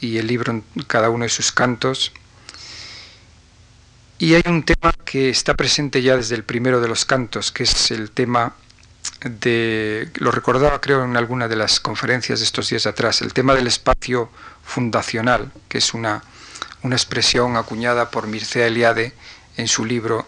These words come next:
Lo sagrado y lo profano. Me refiero a ese espacio, pues, generalmente puro, normalmente en medio de la naturaleza, incontaminado, pues, en el cual el hombre hace sus preguntas, ¿no? Hace sus preguntas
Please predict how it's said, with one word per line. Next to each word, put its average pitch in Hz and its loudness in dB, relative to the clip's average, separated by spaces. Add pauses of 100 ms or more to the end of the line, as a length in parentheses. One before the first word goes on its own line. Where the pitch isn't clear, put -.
(120)
Lo 117 -2
sagrado 113 2
y 110 -2
lo 104 -2
profano. 104 -2 (1000)
Me 127 2
refiero 143 6
a 139 8
ese 139 2
espacio, 135 0 (420)
pues, 139 2
generalmente 127 2 (540)
puro, 143 4 (480)
normalmente 131 2
en 120 0
medio 131 4
de 123 4
la 120 4
naturaleza, 120 2
incontaminado, 117 0 (600)
pues, 127 -4
en 117 -2
el 117 0
cual 135 4
el 127 2
hombre 127 0 (540)
hace 127 2
sus - 0
preguntas, 113 -2
¿no? 117 -2
Hace 110 -4
sus - 0
preguntas 120 0